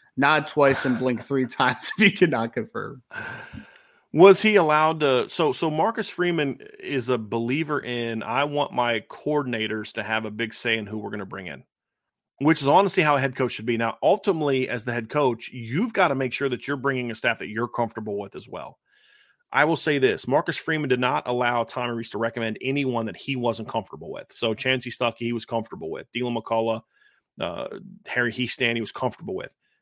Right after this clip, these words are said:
Speaker 2: Jared Parker was Marcus Freeman's hire. And Tom Rees didn't want that hire. Uh, not that he didn't want that hire, but he wasn't given the option to, to want that hire or not. It was just, that was Marcus's hire.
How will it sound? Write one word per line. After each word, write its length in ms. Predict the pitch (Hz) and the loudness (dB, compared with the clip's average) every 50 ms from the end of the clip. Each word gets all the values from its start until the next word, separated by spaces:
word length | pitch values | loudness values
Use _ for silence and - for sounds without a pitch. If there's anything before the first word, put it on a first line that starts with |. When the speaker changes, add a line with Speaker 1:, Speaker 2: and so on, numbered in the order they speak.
| _ - | _ 2
Speaker 2:
Jared 260 | 123 175 226 226 139 | 4 4 4 4 4
Parker 320 | 139 151 180 196 - - 123 | 6 6 6 6 6 2 -2
was 140 | 113 101 | 0 0
Marcus 280 | 117 120 117 110 - - | 2 2 2 2 0 -6
Freeman's 340 | - - 117 110 98 95 - | -8 -6 -6 -6 -6 -8 -10
hire. 260 | - 52 50 - - _ _ _ _ _ _ _ _ _ _ _ - | -14 -14 -16 -18 -20 _ _ _ _ _ _ _ _ _ _ _ -4
And 420 | 127 120 120 117 127 123 110 - | -2 -2 -2 -2 -2 -4 -2 2
Tom 240 | - 147 165 165 160 | 4 4 6 6 4
Rees 160 | 160 139 - | 4 2 4
didn't 200 | - 139 110 127 | 2 2 2 4
want 220 | 131 156 139 139 | 2 2 2 2
that 160 | 139 113 98 98 | 0 0 0 -2
hire. 400 | 95 92 87 85 92 117 131 - _ _ _ _ _ _ _ _ - | -4 -6 -6 -8 -8 -10 -10 -12 _ _ _ _ _ _ _ _ -8
Uh, 220 | 85 85 - - - _ _ _ _ _ _ - | -8 -6 -6 -8 -10 _ _ _ _ _ _ -4
not 260 | 156 202 226 214 220 | 0 2 2 2 4
that 80 | 240 220 | 2 2
he 80 | 190 | 4
didn't 200 | 147 175 147 143 | 4 4 4 4
want 160 | 151 151 143 | 2 2 2
that 120 | - 131 113 | 2 0 2
hire, 240 | 117 117 117 117 110 | 2 0 0 0 0
but 160 | 110 104 - _ - - _ _ _ - 76 82 - - | -2 -4 -8 _ -20 -20 _ _ _ -18 -18 -16 -16 -8
he 120 | - 165 | 2 4
wasn't 240 | 196 202 160 165 160 | 6 6 6 4 2
given 120 | 160 151 | 2 2
the 100 | 135 120 | 2 2
option 360 | 120 151 175 - - - 131 | 2 0 -2 -2 -4 -4 -2
to, 140 | 117 107 95 - _ _ _ | -2 -2 -4 -6 _ _ _
to 200 | - 123 104 98 - _ | -8 -8 -8 -8 -12 _
want 220 | - 123 120 113 113 | -4 -2 -2 -2 -2
that 140 | 113 104 | -4 -6
hire 240 | 107 110 107 98 92 | -4 -4 -4 -6 -6
or 20 | 92 | -8
not. 340 | 95 90 85 67 - - | -10 -10 -10 -10 -8 -4
It 100 | - 127 | 0 0
was 140 | 127 120 110 | 2 2 2
just, 200 | 123 127 - - - | 0 0 -2 -2 -2
that 140 | 117 117 | 0 0
was 140 | 123 113 110 | 0 0 2
Marcus's 460 | 120 123 120 - - 95 98 95 90 | 0 0 0 0 -4 -8 -8 -6 -6
hire. 340 | 98 90 87 76 - - - | -6 -8 -8 -10 -14 -16 -18